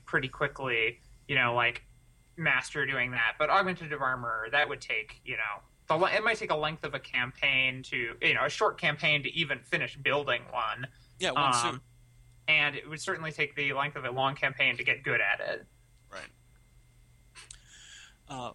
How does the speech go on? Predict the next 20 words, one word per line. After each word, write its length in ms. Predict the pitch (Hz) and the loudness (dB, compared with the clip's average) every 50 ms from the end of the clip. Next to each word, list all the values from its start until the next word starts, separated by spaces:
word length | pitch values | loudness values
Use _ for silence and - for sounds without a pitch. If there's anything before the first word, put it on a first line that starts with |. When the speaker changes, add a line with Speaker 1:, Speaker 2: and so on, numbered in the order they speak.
| - | -12
Speaker 2:
Flare 340 | - - - - 302 330 277 | -12 -10 -6 -4 -2 -2 -2
Bright 300 | 233 180 180 156 147 - | 2 2 2 2 2 0
comes 220 | - 185 185 170 156 | -4 -4 -4 -2 -4
with 100 | 151 135 | -4 -4
our 80 | 127 | -6
next 240 | 131 147 160 - - | -6 -4 -4 -4 -4
question. 360 | - - 104 - - 101 - - _ - - | -6 -6 -8 -8 -10 -10 -14 -12 _ -6 -4
I'd 100 | 165 180 | 0 0
like 120 | 262 302 - | 0 0 0
to 120 | 175 - | 0 0
ask 240 | 175 180 180 - - | 2 2 0 -2 -6
for 80 | - | -10
clarification 720 | - - 160 175 185 - - - 160 147 147 143 - - 147 | -8 -6 -6 -4 -6 -6 -6 -4 -4 -4 -2 -4 -4 -4 -6
on 140 | 135 131 - | -6 -6 -6
armor 260 | - 135 135 135 135 | -6 -6 -6 -6 -8
crafting 440 | - - 123 117 - - 120 127 131 | -6 -4 -4 -4 -4 -6 -10 -8 -6
rules, 340 | 139 143 135 131 131 135 | -6 -4 -4 -2 -4 -4
spending 420 | - - - - 240 240 233 233 208 | -2 -2 -2 0 0 0 0 0 -2
advantages, 560 | 156 139 139 139 143 147 143 135 143 139 - | 0 0 2 2 2 2 0 -2 -4 -4 -4
triumphs, 600 | - - - 135 131 131 135 131 131 - - - | -6 -6 -4 -2 -2 -2 -2 -4 -4 -2 -4 -4